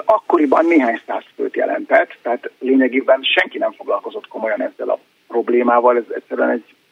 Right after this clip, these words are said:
tényleg egy, egy láthatatlan probléma volt akkor, és senki nem gondolta azt, hogy, hogy valamikor ilyen komoly százalékát tegye ki az izraeli lakosságnak ez a népcsoport.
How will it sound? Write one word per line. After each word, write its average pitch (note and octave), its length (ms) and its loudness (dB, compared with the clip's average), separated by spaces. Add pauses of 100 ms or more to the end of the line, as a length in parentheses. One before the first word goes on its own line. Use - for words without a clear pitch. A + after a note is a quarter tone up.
(120)
tényleg C#3 280 2
egy, - 140 -4 (180)
egy - 120 -16 (340)
láthatatlan - 640 -2
probléma - 440 -4
volt - 260 -2
akkor, - 300 -2
és - 100 -2
senki - 260 0
nem - 120 0
gondolta - 600 -2 (380)
azt, B2 340 -2
hogy, - 420 -2 (380)
hogy A#2 200 -6
valamikor B2+ 540 4
ilyen C3 220 4
komoly A#2 380 -4
százalékát G#2+ 640 -2
tegye - 220 -6
ki - 120 -14
az - 120 -8
izraeli G#2+ 280 -6
lakosságnak A2 720 -4
ez F#2+ 100 -10
a F#2+ 60 -8
népcsoport. - 680 -10